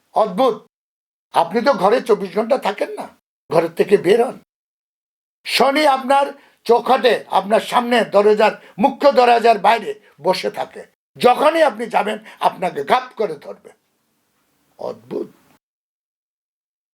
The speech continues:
শনি ছাড়পত্র নয়। তার সাড়ে সাতি,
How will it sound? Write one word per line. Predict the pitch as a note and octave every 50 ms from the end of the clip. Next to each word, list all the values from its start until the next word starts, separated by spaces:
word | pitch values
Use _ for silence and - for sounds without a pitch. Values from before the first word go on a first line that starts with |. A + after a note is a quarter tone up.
| _ _ _ _ -
শনি | - - - - - A3 C4 B3+ C#4+ C#4 B3 G#3 - - _ _ _ _
ছাড়পত্র | - - A#3 C4 B3+ A#3+ A3+ - A3+ A3 - - G3+ G3+ G3
নয়। | F3+ F3+ G#3 C4 B3 F3+ - - _ _ _ _ _ _ _ _ _ _ _ _ _ _ _ _ _ _ _ _ _ _ _ _ _ _ _ _ _ _ _ _ _ _ _ _ _ _ _ _ _ _ _ _ _ _ _ _ _ _ _ _ _ _ _ _ _ _ _ _ _ _ _ _ _ _ _ _ _ _ _ _ _ _ _ -
তার | - A3 B3+ A#3+
সাড়ে | - - A3 C4 D4 D#4 C4
সাতি, | - A#3+ D4 - D#4+ D#4+ E4+ - - _